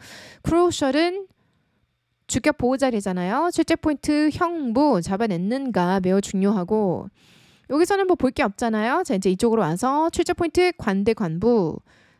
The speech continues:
그녀는 사임을 했습니다. 어, 네, 충분히 완전한 절이 왔기 때문에 오류가 없다라는 걸 알 수가 있습니다. 출제 포인트 관대 관부. 오케이, 자, 다음 볼게요.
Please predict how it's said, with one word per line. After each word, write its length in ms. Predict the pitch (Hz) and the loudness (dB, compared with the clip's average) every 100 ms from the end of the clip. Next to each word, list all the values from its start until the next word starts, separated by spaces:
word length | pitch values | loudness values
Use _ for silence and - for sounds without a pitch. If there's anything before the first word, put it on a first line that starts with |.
| - | -8
그녀는 600 | - 196 190 262 226 131 | -2 0 2 2 0 -2
사임을 420 | - 262 240 262 | -2 0 0 0
했습니다. 840 | 302 302 330 254 180 208 202 143 - - | 0 0 -2 -2 0 2 2 -2 -8 -12
어, 340 | 156 160 160 135 196 - _ _ _ _ _ - | -8 -6 -6 -8 -12 -16 _ _ _ _ _ -6
네, 360 | - 180 147 139 185 | 0 0 0 -6 -8
충분히 640 | - 277 285 208 190 277 | -6 -2 -2 0 0 0
완전한 400 | 277 170 226 277 | 2 2 0 0
절이 200 | 277 220 | 0 0
왔기 240 | 254 196 208 | 0 -2 -2
때문에 420 | 214 202 269 233 | -4 -2 -2 -4
오류가 320 | 131 196 214 | -2 -2 -2
없다라는 400 | - 214 202 185 | -2 -2 -2 0
걸 100 | 202 | -2
알 100 | - | -2
수가 200 | 160 214 | -4 -6
있습니다. 720 | 175 - 185 175 160 185 269 349 - - - - | -6 -6 -6 -2 -2 0 0 -2 -10 -20 -20 -16
출제 220 | - - 320 | -8 -2 0
포인트 480 | 311 277 339 339 370 | 0 -2 0 0 -2
관대 240 | - 190 | -2 0
관부. 520 | 208 165 180 226 185 143 | 0 0 2 2 2 -2
오케이, 260 | 180 190 165 | -6 -6 -6
자, 120 | 190 | -6
다음 200 | 196 202 | -6 -4
볼게요. 580 | 190 190 190 170 208 | -4 -2 -2 0 -2